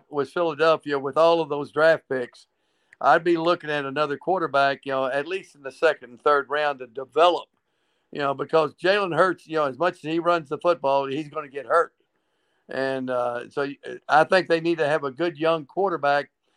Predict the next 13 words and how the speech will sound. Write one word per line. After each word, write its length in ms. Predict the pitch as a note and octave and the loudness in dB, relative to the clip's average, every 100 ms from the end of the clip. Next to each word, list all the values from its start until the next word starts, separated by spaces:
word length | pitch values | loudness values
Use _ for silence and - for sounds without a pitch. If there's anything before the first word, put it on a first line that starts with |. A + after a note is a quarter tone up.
| _ - | _ -8
that 200 | C#3 - | -8 -4
fits 400 | G3 G3+ - D#3+ | 0 0 -2 -6
more 220 | F3 E3+ | -2 -2
of 60 | |
the 80 | C#3+ | -4
pro 260 | - E3 D3+ | 0 0 0
style 500 | B2+ D#3+ D#3 C#3 C3 | -2 2 4 4 2
as 120 | A#2+ | -6
far 200 | D3 C3+ | -6 -6
as 100 | B2 | -8
throwing 260 | C#3 C3+ B2+ | -8 -6 -6
the 80 | |
football. 480 | - D3+ C#3+ B2+ G#2 | -4 -4 0 -2 -2